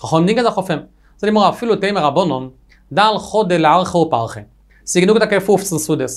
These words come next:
ווייל שבת דארף מען נאך דריי סעודות. נאך די זעכצענטע סעודה, אז זי קומט אמאל א גאסט,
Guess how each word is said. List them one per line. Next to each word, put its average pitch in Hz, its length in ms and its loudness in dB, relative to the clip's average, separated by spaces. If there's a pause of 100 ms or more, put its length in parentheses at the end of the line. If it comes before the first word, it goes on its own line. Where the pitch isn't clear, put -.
ווייל 127 120 -2
שבת 175 260 0
דארף 165 160 -4
מען 165 140 -2
נאך 147 80 -2
דריי 131 240 0
סעודות. 151 360 -2 (600)
נאך 120 160 0
די 120 80 2
זעכצענטע 185 460 -2
סעודה, 214 280 0 (220)
אז - 100 -14
זי 127 100 -10
קומט 170 240 -2
אמאל 175 200 2
א 202 40 2
גאסט, 226 520 -2